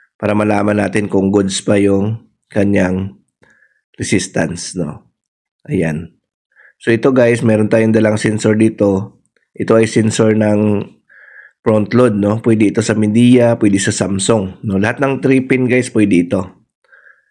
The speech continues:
no? Pwede rin ito sa L G, no? Itong Samsung na dala-dala natin, yung,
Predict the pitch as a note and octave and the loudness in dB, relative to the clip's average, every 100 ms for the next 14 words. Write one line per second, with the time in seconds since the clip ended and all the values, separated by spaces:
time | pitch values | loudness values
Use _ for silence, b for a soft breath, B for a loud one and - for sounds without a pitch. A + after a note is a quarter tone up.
0 | b _ - F#2+ G2+ A2 - A2 A2+ A#2+ | b _ -4 -2 -2 -4 -2 0 2 2
1 | A2+ A#2 A2+ G2 G#2 F#2+ F#2+ G#2 F#2+ - | 2 0 0 0 0 0 0 -2 -2 -6
2 | G2 G2+ G#2+ G2+ G2 G2 A2 G#2+ G#2 G2+ | -4 0 -2 -2 -2 -2 0 0 0 0
3 | G2+ G2+ G2+ G2 F#2 A2+ G2 G2+ G#2 G#2+ | 0 0 0 0 0 0 -2 -2 0 0
4 | B2 | -2